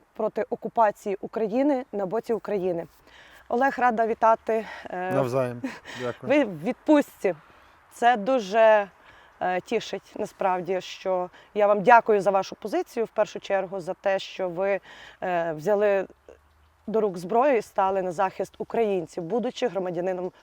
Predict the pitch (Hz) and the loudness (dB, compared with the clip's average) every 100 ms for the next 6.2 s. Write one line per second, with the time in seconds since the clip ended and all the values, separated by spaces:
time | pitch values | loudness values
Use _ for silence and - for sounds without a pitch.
0 | - - 180 - 170 160 - - - - | -10 -8 -6 -2 -2 -4 -10 -20 -20 -20
1 | - - 202 190 247 359 381 _ _ - | -16 -6 -4 2 4 4 4 _ _ -4
2 | 220 - _ _ _ - 247 - 285 285 | -2 -2 _ _ _ 0 0 2 4 4
3 | 240 202 - 233 294 - 202 190 185 190 | 2 -4 -6 -4 -4 -2 -4 -2 -4 -4
4 | 202 196 202 196 190 _ _ - 196 202 | -6 -2 -2 -2 -6 _ _ -14 -8 -8
5 | - 226 - 202 202 220 262 220 170 202 | -4 -6 -2 0 0 2 2 0 0 0
6 | 196 | 0